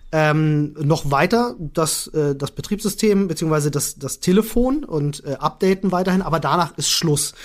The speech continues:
Und, äh, man kann davon ausgehen, dass wenn, äh, ja, Huawei jetzt quasi ohne Google dasteht, äh,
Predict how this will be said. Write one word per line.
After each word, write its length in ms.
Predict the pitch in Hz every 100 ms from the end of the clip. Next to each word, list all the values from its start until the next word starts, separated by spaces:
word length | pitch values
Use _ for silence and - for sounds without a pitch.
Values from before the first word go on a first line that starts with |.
| - - - -
Und, 460 | 170 170 170 -
äh, 160 | 165 165
man 140 | 160
kann 220 | 156 196 214
davon 260 | 190 170
ausgehen, 680 | 151 208 269 - 240 240 240 233
dass 480 | 156 156 156 - -
wenn, 680 | 131 135 160 156 151 147 151
äh, 280 | 143 127 117 _ _ _ _ _ _
ja, 120 | 135 127
Huawei 400 | 143 175 156 151
jetzt 200 | 147 -
quasi 340 | 151 147 147
ohne 220 | 160 180
Google 260 | 151 190 208
dasteht, 520 | 185 185 202 196 - - - - - - - _
äh, 340 | 175 165 165